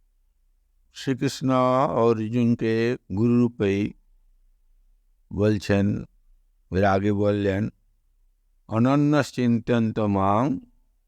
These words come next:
তেষাং নিত্যাভিযুক্তানাম।" যারা অনন্যভাবে আমার চিন্তা করে, তাদের মধ্যে যারা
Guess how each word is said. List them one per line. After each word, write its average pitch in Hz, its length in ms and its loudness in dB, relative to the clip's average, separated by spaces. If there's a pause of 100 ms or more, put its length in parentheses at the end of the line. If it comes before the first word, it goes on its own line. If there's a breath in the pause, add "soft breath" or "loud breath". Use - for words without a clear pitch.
(680)
তেষাং 139 880 0 (960)
নিত্যাভিযুক্তানাম।" 90 1500 0 (3000)
যারা 127 280 2
অনন্যভাবে 135 1120 2 (1000)
আমার 123 280 2
চিন্তা 120 520 2
করে, 95 500 0 (1300)
তাদের 135 420 4
মধ্যে 120 460 0
যারা 98 600 0